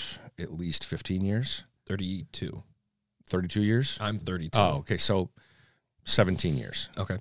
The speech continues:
Speaker 1: Okay.
Speaker 2: Fifteen was a good guess.
Speaker 1: Yeah, it's pretty close.
Speaker 2: Yeah.
Speaker 1: Um, not that that doesn't mean that you're any less
Speaker 2: Well,
Speaker 1: intelligent.
Speaker 2: and, and also,
Speaker 1: It just
Speaker 2: I,
Speaker 1: means
Speaker 2: I
Speaker 1: you
Speaker 2: just
Speaker 1: don't have the experience.
Speaker 2: Yeah, and I never looked into it. That's what I'm saying. I actually specifically postponed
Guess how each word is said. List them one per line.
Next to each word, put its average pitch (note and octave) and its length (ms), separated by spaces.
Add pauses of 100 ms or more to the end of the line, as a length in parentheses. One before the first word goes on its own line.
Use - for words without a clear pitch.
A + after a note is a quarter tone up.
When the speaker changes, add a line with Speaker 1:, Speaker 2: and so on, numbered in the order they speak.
(400)
Speaker 1:
Okay. C#2 260
Speaker 2:
Fifteen F#2+ 240
was F#2 100
a - 20
good A2 120
guess. C3+ 340 (220)
Speaker 1:
Yeah, - 160 (400)
it's - 180 (340)
pretty - 160
close. - 300
Speaker 2:
Yeah. A2 120 (260)
Speaker 1:
Um, D2+ 440 (1200)
not C#3 220
that B2 160
that A#2 120
doesn't A2+ 360
mean G#2+ 260
that G2 120
you're F2+ 180 (120)
any G2 140
less F#2 260
Speaker 2:
Well, F2+ 60 (260)
Speaker 1:
intelligent. D3 180
Speaker 2:
and, C#3 80
and C3+ 160
also, E3+ 240
Speaker 1:
It A#2+ 60
just C3 100
Speaker 2:
I, C3+ 40
Speaker 1:
means B2+ 40
Speaker 2:
I B2+ 40
Speaker 1:
you C3 40
Speaker 2:
just B2+ 140
Speaker 1:
don't A2+ 80
have B2 80
the G#2+ 80
experience. A2+ 500
Speaker 2:
Yeah, D3 160
and A2+ 80
I A#2 60
never A#2 220
looked A#2 220
into C#3 240
it. - 80 (120)
That's A2+ 180
what A#2+ 80
I'm A2+ 80
saying. G2 160
I G#2+ 160
actually B2 320 (380)
specifically A2 720
postponed G#2 1000